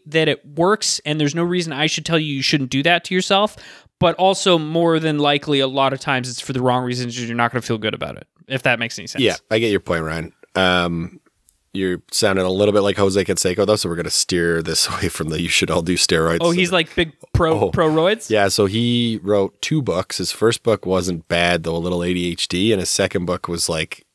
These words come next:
Speaker 2: completely off the rails, but he pitches how, like, steroids are gonna be the future and all this stuff, and then he ended up
Speaker 1: Sure.
Speaker 2: over, he ended up abusing them, and I think he kinda went
Speaker 1: So, like,
Speaker 2: insane.
Speaker 1: do you think, Tuck, do you think it would be wrong for me to take steroids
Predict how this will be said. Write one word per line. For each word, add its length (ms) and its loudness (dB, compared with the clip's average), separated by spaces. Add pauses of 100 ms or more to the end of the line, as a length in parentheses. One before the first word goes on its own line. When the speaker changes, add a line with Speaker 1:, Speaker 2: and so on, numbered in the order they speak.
(140)
Speaker 2:
completely 480 2
off 200 0
the 80 -2
rails, 340 -2
but 140 -8
he 60 -6
pitches 440 -4
how, 160 -2
like, 220 -8
steroids 500 -2
are 100 -6
gonna 180 -6
be 100 -8
the 100 -8
future 480 2
and 100 2
all 120 2
this 160 0
stuff, 400 -2
and 120 -2 (520)
then 120 -2
he 120 4
ended 180 -2
up 80 -4
Speaker 1:
Sure. 220 2
Speaker 2:
over, 260 0
he 220 4
ended 160 2
up 140 -4
abusing 500 -2
them, 140 -4
and 80 -4
I 40 -6
think 240 -8
he 80 -14
kinda 240 -2
went 100 -2
Speaker 1:
So, 140 2
like, 200 2
Speaker 2:
insane. 180 -2
Speaker 1:
do 80 0
you 140 4
think, 360 0 (500)
Tuck, 180 2
do 100 -6
you 240 2
think 360 0
it 100 0
would 140 0
be 120 0
wrong 560 2
for 200 -6
me 180 2
to 100 2
take 260 2
steroids 680 2